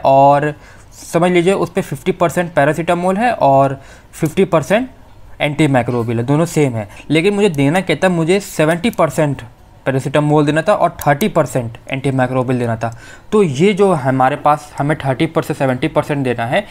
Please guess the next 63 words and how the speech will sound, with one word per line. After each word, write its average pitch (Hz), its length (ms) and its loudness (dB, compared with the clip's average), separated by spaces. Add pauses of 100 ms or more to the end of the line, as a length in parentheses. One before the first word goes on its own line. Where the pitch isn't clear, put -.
(260)
ये 170 140 2
डिवाइडेड 147 400 0
पाउडर 139 260 -2
में 156 160 -2
पॉसिबल 120 400 0
है, 120 60 -4
क्योंकि 135 200 -4
हम 160 180 0
लोग 170 120 2
उसको 170 180 -4
सेपरेटली 180 420 0
दे 175 140 0
रहे 139 100 -4
हैं। - 400 -18
बल्क 147 240 2
पाउडर 165 220 2
में 185 120 2
तो 185 100 0
एक 180 160 2
साथ 190 320 2
है, 190 100 4
उसमें 170 200 -2
फिफ्टी 160 300 -4
फिफ्टी 170 280 0
है, 175 140 4
उसमें 175 220 -2
हम 175 120 0
लोग 180 100 0
कुछ 175 120 -2
कर - 180 0
नहीं 165 140 0
सकते। 110 400 -8 (1160)
बल्क 151 200 2
पाउडर 165 240 2
में 170 160 0
हम 170 200 2
जो 165 120 2
दे 147 180 2
देंगे, 185 300 0
वो 170 240 2
दे 160 200 2
देगा, 120 360 0 (520)
जितनी 147 240 -2
पैरासिटामोल 170 600 0
है, 180 120 2
उसमें 202 240 -2
उतनी 156 320 0
है, 143 60 2
हम 135 140 2
लोग 165 80 2
उसे 170 140 -2
कुछ 196 180 -2
चेंज 185 280 0
नहीं 170 120 2
कर 139 80 0
सकते। 120 200 -6
लेकिन 143 260 -2
डिवाइडेड 147 280 2
पाउडर 139 240 0
में 190 140 -2
हम 143 220 -2
लोग 143 100 0
उसे 143 160 -2